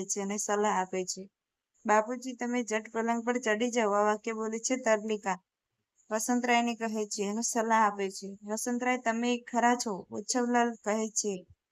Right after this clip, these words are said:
વસંતરાયને, ઠપકો આપે છે. નીચેના વાક્ય કોણ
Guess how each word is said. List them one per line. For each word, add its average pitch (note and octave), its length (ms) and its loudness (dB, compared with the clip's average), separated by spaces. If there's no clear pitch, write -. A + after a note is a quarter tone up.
વસંતરાયને, A3 800 -2
ઠપકો - 460 -6
આપે G3+ 340 4
છે. G#3 160 -12
નીચેના C4 460 2
વાક્ય A#3+ 280 2
કોણ C4 240 0